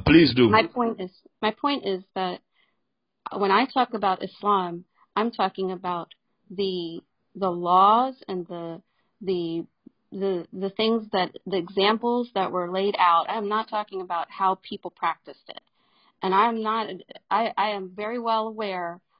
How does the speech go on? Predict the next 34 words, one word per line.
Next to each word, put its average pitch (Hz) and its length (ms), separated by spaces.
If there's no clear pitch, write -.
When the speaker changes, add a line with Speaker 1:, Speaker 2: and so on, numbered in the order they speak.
Speaker 2:
of 190 460
all 196 420
of 190 220
the, 170 400
uh, - 240
Muslims 202 800
in 190 140
the 180 80
world 180 420
who 233 160
enslaved 247 640
people. 208 380
They 196 100
enslaved 233 460
other 240 200
Muslims. 233 420
Even 254 360
there 254 160
was 254 260
a 220 380
slave 247 460
that 208 240
people 233 280
talk 233 300
so 226 260
highly 254 600
about 196 320
in 196 80
the 196 80
United 196 400
States 196 340
called, 185 220
um, 185 380
uh, 185 300